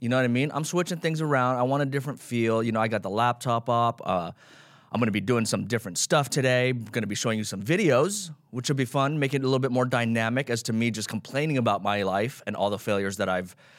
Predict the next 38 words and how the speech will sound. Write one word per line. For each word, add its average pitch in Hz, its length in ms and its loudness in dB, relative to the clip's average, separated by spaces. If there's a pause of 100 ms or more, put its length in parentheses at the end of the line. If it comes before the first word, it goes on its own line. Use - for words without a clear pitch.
(200)
had 104 520 -2
throughout 104 400 0
it. 135 240 -2 (680)
Um, 117 560 2 (1080)
yeah, 151 320 2
dude. 165 400 0
So 151 360 2
I'm 170 180 0
excited 208 380 0
to 175 80 -6
do 196 160 2
this, 131 260 -4
actually. 110 340 -2
I'm 104 120 0
excited 151 400 0
to 113 320 0 (360)
kinda 127 220 0
get 127 260 0
into 139 200 -2
things, 135 360 -2
kinda 113 220 -2
delve 120 300 2
into 123 160 0
things. 120 560 0
Um, 95 560 0
I'm 113 100 0
gonna 113 140 -2
save 127 280 -2
this 120 140 -4
for, 110 340 -2
uh, 101 220 0
a 117 60 -2
little 127 180 0
bit 123 80 -2
later 127 220 0
into 113 160 -4
the 110 100 -2
episode. 110 420 -4